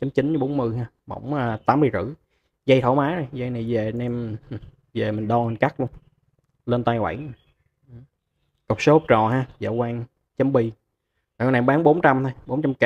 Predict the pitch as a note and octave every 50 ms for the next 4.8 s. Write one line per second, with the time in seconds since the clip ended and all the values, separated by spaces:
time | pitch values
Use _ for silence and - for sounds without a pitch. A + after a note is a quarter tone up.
0 | A#2+ A#2+ A#2+ B2 C3 B2+ B2+ B2 B2+ A#2 A#2 A#2 A#2 B2 E3+ - _ _ _ _
1 | _ _ _ _ _ _ _ _ _ _ _ _ _ _ _ _ - B2+ D3+ D#3
2 | D3+ C3 B2 - B2 A#2+ A#2 A2+ A#2+ B2 B2 A#2+ B2 A#2 A2+ A2+ A2+ C3 E3 F3
3 | D3+ A2+ _ _ _ _ - A#2 A2+ A2+ _ - B2+ C#3 - - A#2 - A2+ G#2
4 | G2+ A2 B2+ - B2 A#2+ A2+ A2+ A2+ A2 A2 - - A2 A2